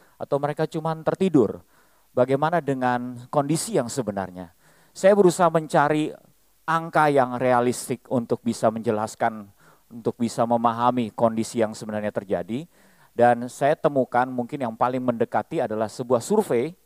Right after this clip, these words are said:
yang dilakukan oleh teman-teman kita dari P P I M, yaitu Pusat Pengkajian Islam dan Masyarakat dari uin,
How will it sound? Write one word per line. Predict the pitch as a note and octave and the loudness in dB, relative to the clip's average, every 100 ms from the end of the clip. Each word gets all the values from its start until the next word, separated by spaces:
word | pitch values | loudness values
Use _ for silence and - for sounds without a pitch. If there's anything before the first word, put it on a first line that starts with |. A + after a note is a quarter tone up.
| _ _ _ _ - | _ _ _ _ 2
yang | C#3+ E3+ | 4 6
dilakukan | E3 E3 D#3 F3 F#3+ | 4 4 4 4 4
oleh | D3+ D3 C#3 | 4 2 2
teman-teman | D3+ C#3 D3+ C#3 | 0 0 0 -2
kita | C3+ C#3 D#3 | -2 0 2
dari | B2+ B2+ | 4 2
P | B2 C3+ B2 | 0 2 2
P | C#3 | 0
I | B2 C3 - | -2 -6 -4
M, | C3+ C3 G3 F#3+ F3+ - _ A#2+ | -2 -2 -6 -16 -20 -20 _ -12
yaitu | G#2 G2+ - A2+ | -8 -4 0 0
Pusat | A#2 A#2+ A#2+ A2 | -2 -4 -4 -4
Pengkajian | A2+ A#2 G#2+ A2+ | -8 -8 -2 -2
Islam | G#2+ A#2 B2 G#2+ | -2 -8 -6 -4
dan | G#2 | -4
Masyarakat | G2+ G2+ G#2+ G2+ - - - | -6 -4 -4 -2 -4 -8 -6
dari | G#2 G2+ F#2+ | -2 -2 0
uin, | B2+ F#3 B2+ E3+ | 2 2 -2 -6